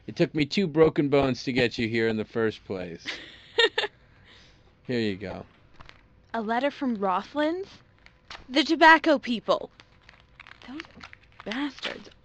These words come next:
Speaker 2: Are they going to pay for running you down?
Speaker 1: Now, Lynn, that was never proved. Just look at the letter.
Speaker 2: Mister Beamer would like to present, uh, offer for, holy crap!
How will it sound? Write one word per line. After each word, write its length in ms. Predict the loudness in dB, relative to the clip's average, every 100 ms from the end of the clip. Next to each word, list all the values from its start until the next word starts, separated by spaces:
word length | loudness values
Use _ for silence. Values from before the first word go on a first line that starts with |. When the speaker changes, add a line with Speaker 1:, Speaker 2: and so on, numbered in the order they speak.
| _ _
Speaker 2:
Are 140 | 0
they 160 | 4 4
going 280 | 4 4 2
to 60 |
pay 340 | 0 2 4 4
for 180 | 2 4
running 300 | 4 6 4
you 140 | 4
down? 420 | 6 6 6 2 -4 -12 -14
Speaker 1:
Now, 280 | 0 6 8
Lynn, 500 | 6 4 2 2 2
that 200 | 0 0
was 140 | 0 0
never 240 | 0 0
proved. 520 | 6 8 8 6 0 -12 -20 _ _ -8
Just 240 | -8 -2
look 160 | -2 -2
at 80 | -2
the 80 |
letter. 400 | 2 4 4 0 -8 -14 -14 -14 -14 -14 -16 -16 -14 -14 -14 -16 -16 -16 -16 -16 -16 -16 -16 -14 -14 -14 -16 -16 -16 -12
Speaker 2:
Mister 340 | -10 -10 -8 -4
Beamer 680 | -2 -2 -2 -4 -4 -6 -10 -14 -14
would 160 | -12
like 220 | -10 -10 -12
to 80 | -12
present, 800 | -12 -10 -10 -10 -12 -12 -14 -16 -20 -18
uh, 40 | -18 -18 -20 -18
offer 540 | -8 -8 -8 -8 -8 -10 -16
for, 520 | -16 -12 -10 -10 -12 -16 _ _ _ _ _
holy 400 | 2 2 2 -2
crap! 720 | -6 -4 4 6 6 2 -4